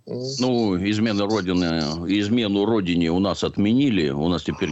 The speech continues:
Speaker 2: государственная измена присутствует.
Speaker 1: Мгм.
Speaker 2: Э,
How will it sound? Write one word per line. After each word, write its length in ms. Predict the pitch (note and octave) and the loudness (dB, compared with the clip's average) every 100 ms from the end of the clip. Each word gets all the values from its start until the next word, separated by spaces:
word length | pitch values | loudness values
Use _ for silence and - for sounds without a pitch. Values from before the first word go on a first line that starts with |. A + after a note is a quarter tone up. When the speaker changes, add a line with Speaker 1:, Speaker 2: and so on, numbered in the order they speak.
| C#2+ | -2
Speaker 2:
государственная 840 | F2 G2+ F#2+ C#2+ - C#2+ C2+ D2 | -2 0 0 -2 -4 -4 -2 0
измена 520 | E2 E2+ D#2 C2 A#1 - | 0 0 -2 -2 -6 -6
присутствует. 840 | F2 D#2+ F2+ - C3+ A#2+ C2 B1 B1 - D2 | -6 -4 -2 0 0 0 -2 -2 -4 -6 -4
Speaker 1:
Мгм. 80 | |
Speaker 2:
Э, 840 | D2 C#2+ C2+ C2 A#1 A#1 G#1+ G1+ G1+ | -2 -2 -2 -2 -2 -4 -4 -4 -6